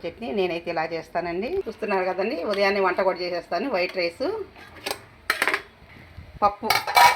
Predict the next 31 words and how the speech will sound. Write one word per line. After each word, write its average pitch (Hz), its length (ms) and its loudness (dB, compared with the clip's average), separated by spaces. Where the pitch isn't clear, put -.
దోసకాయ 220 320 2
పప్పు 196 240 -4
చేశానండి 190 540 -2
ఇవాళ. 196 360 0
నేను 208 220 -2
చే-, 208 220 2
ఉదయాన్నే 214 400 2
లేచి 208 500 2
ఇంకా 202 240 2
ఇలా 185 220 4
మా 185 120 0
అమ్మాయికి 185 300 0
అయితే 190 120 -2
క్యారేజ్ 185 440 2
రెడీ 170 180 2
చేస్తాను. 175 680 -2
కొంతమంది 185 400 0
అంటూ 180 180 -2
ఉంటారు, 175 260 0
"మీకేం 170 420 -2
పని 170 240 -4
లేదా, 160 340 2
పని 165 220 -4
లేదా?" 156 260 -4
అని. 220 260 -2
ఆ, 190 340 2
చూస్తున్నారు 226 400 0
కదండి, 208 380 2
ఉదయాన్నే 214 480 4
నేనైతే 190 360 0
లేచి, 214 460 0